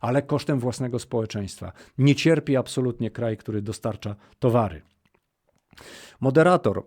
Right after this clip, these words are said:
John Mickle-, Micklet White, Micklet, Micklet White, takie trudne <laughs> nazwisko,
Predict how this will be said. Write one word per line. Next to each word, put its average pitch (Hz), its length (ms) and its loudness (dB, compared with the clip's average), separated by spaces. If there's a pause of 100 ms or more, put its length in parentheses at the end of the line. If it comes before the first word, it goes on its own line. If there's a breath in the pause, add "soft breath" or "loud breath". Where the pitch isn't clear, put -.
(180)
John 151 360 2
Mickle-, 123 500 0 (140)
Micklet 180 720 0 (220)
White, 131 460 0 (160)
Micklet, - 520 -6 (100)
Micklet 156 580 -2
White, 117 480 -4 (100)
takie 110 280 -8
trudne 120 460 -4
<laughs> - 20 -10
nazwisko, 117 560 -2